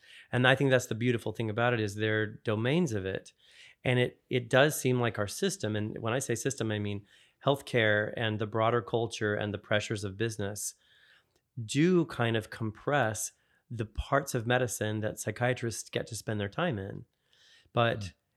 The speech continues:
Speaker 1: everything that you do is medicine. When you're thinking about the history of a child and family system, you're in medicine. And when you're talking to them about the idea of getting out and having fresh air, you and I share this strong,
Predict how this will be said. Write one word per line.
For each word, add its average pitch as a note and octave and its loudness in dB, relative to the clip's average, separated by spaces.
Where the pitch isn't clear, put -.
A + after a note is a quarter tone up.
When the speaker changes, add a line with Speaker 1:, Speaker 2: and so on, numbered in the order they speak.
Speaker 1:
everything D3 4
that C3 0
you A#2 -2
do C#3 0
is A2 0
medicine. G#2+ 0
When A#2 0
you're D3 2
thinking C#3 -2
about A2 0
the G#2 -6
history A#2+ -2
of G2+ 0
a G#2 -6
child G#2+ 0
and G2 -6
family G#2 -2
system, G#2+ -8
you're B2+ 4
in D3 6
medicine. A#2 -2
And B2+ 4
when C#3+ 4
you're E3+ 4
talking C#3+ 0
to C3+ 2
them A#2 0
about A2 0
the A2+ -4
idea A2+ -2
of G#2+ -6
getting A#2 -2
out B2 2
and A2+ -4
having G#2+ -4
fresh G#2+ 0
air, A#2+ 0
you C3+ 2
and E3 6
I D3+ 4
share C#3+ 2
this A#2 -2
strong, C3+ 0